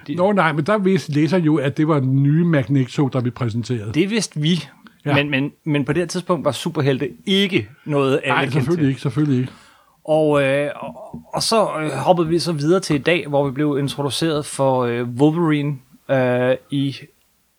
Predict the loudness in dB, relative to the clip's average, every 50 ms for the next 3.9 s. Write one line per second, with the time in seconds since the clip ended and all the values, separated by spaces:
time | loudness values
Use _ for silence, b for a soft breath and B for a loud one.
0 | _ _ _ _ _ _ _ -2 -2 0 0 0 -2 -2 -4 -4 -8 _ _ _
1 | _ 0 0 0 -2 -8 -16 -10 _ 0 0 0 0 2 2 2 2 2 0 -4
2 | -6 -6 -6 -4 0 4 4 4 4 4 2 2 4 2 0 -2 -4 -2 -2 -2
3 | -2 -2 -4 -2 0 0 0 0 0 0 2 2 2 2 0 -2 -4